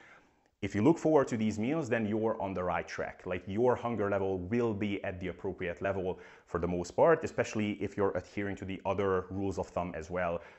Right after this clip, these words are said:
such as eating three or four meals a day. So, you know, don't snack mindlessly even on chicken breast and broccoli. And I mean, don't eat chicken breast and broccoli, eat something more satisfying. But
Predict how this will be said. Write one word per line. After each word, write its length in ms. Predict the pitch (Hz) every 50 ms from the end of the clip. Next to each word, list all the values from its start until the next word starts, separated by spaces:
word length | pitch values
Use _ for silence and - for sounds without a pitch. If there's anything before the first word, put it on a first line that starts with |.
| - _
such 200 | - - - -
as 120 | 110 98
eating 200 | 101 98 95 92
three 240 | 90 - - 104 104
or 140 | 101 98 95
four 260 | - - 98 98 95
meals 260 | 92 92 90 90 87
a 60 | 90 87
day. 240 | 85 82 - - -
So, 320 | - - 101 92 92 87
you 100 | - 104
know, 180 | 95 82 82 82 - - - - _ _ - 110
don't 260 | 107 110 110 104 107
snack 380 | - - - 110 98 95 - -
mindlessly 720 | 104 107 107 110 101 98 98 90 - - 104 101 98 101
even 340 | - 107 113 107 104 98 101
on 160 | - 92 92
chicken 300 | 92 - 127 123 - 98
breast 260 | 95 87 87 82 - -
and 120 | 87 82
broccoli. 580 | 95 113 151 156 - - 98 95 104 117 110 - _ _
And 80 | 92 90
I 20 |
mean, 140 | 90 90 87
don't 280 | 85 98 98 98 90 -
eat 160 | 98 95 85 -
chicken 240 | - 95 - 90 87
breast 180 | 87 85 -
and 100 | 80 85
broccoli, 340 | 85 104 117 113 - 98 95
eat 200 | 85 101 98 -
something 260 | - 95 90 95 90
more 120 | 82 82 82
satisfying. 560 | - - 123 101 90 - - 92 95 98 95
But 180 | 101 101 95